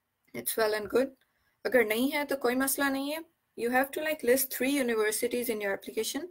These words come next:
जिसमें आप, uh, एडमिशन लेंगे। Try to list all three जिनमें आपको श्योर हो कि you will get through them। तो ये एक,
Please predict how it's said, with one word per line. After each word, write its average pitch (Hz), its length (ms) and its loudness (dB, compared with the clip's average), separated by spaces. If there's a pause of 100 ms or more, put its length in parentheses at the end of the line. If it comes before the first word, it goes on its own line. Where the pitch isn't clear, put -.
(680)
जिसमें 247 460 2
आप, 226 380 2 (360)
uh, 214 200 0
एडमिशन 214 480 -2
लेंगे। 190 400 -6 (640)
Try 285 240 6
to 311 120 -6
list 269 380 2
all 240 240 4
three 277 280 -2
जिनमें 233 280 4
आपको 220 300 0
श्योर 233 360 6
हो 269 220 2
कि 240 280 -2
you 214 100 0
will 247 260 4
get 240 180 4
through 240 340 -2
them। 262 200 2 (1400)
तो 240 480 2 (280)
ये 226 360 2
एक, 226 280 2